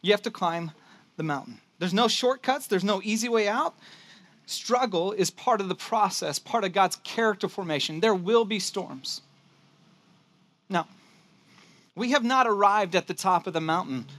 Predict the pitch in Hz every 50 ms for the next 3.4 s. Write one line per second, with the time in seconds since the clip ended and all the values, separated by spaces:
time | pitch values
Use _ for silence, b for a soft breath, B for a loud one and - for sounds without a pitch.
0 | - - - - _ - - _ _ _ _ _ _ _ _ _ _ _ _ _
1 | _ _ _ _ _ _ - 175 226 254 247 240 190 - 233 202 - - - -
2 | 185 175 B B B B 330 233 B 202 196 190 190 175 156 147 147 233 240 226
3 | - - - 170 143 139 143